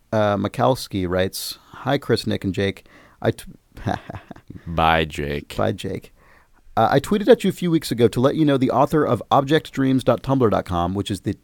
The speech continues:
Speaker 1: the blog we got the Batman and Paris
Speaker 2: Mm.
Speaker 1: Catacombs text from, "is none other than Jamie Brew, head writer at clickhole dot com."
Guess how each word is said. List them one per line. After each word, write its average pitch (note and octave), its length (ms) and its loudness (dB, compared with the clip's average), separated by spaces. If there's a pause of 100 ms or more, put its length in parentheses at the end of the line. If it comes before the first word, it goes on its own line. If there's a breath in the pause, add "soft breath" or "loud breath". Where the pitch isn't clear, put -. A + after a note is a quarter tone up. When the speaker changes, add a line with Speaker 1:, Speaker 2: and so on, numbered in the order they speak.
Speaker 1:
the G#2+ 140 0
blog G#2+ 300 2
we G2 120 -4
got F#2+ 180 0
the F2+ 240 0 (380 soft breath)
Batman G#2 420 2
and G2 160 -2
Paris F2 260 4
Speaker 2:
Mm. E2+ 60 0
Speaker 1:
Catacombs F2+ 640 -4
text - 280 -8
from, F2+ 220 -2 (440 soft breath)
"is B2+ 100 4
none F3 180 4
other F#3 160 6
than C#3 140 4
Jamie C#3+ 280 2
Brew, B2 300 4
head A#2+ 200 0
writer C#3 240 2
at C3+ 100 0
clickhole A2+ 340 -2
dot E2 200 0
com." - 340 -8